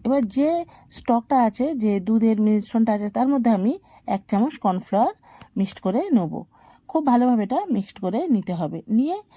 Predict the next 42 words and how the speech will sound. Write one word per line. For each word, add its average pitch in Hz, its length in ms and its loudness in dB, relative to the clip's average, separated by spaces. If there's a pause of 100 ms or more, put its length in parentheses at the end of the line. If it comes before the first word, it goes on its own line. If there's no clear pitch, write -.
(400)
যে 226 80 -2
এই 294 200 -2
মিক্সটা 302 520 -2 (100)
এবার 233 160 2
এক 220 180 0
সাইডে 196 340 0
আমি 254 200 2 (100)
রেখে 196 320 0
দেবো। 165 200 -2
দিয়ে 240 220 0
আর 240 160 0
একটা 262 220 -2
জায়গায় 220 320 0
আমি 226 140 0 (100)
অনেকটা 226 500 -2 (420)
ময়দা 185 340 2
নেব। 160 260 -6 (720)
ময়দাটা 294 340 2
একটু 311 160 -2
বেশি 254 300 2
নিতে 262 200 4
হবে। 254 140 2
আমার, 247 240 2
এখন 247 340 -2
আমি 277 100 2
অল্প 233 280 2
নিয়েছি, 226 260 2
আমি 285 120 0
পরে 226 380 -2 (240)
অনেকটা 208 400 -2 (360)
ঢেলে 196 300 0 (180)
নেব। 175 340 -2 (580)
আর 202 80 -2
দেখুন 226 280 0
এখানে 233 240 4
আমি 214 200 0 (400)
বানাতে 202 340 2
বানাতে 202 360 0
লাইনও 208 440 0
চলে 190 280 -2
গেছে, 214 280 -2
অন্ধকারও 185 640 0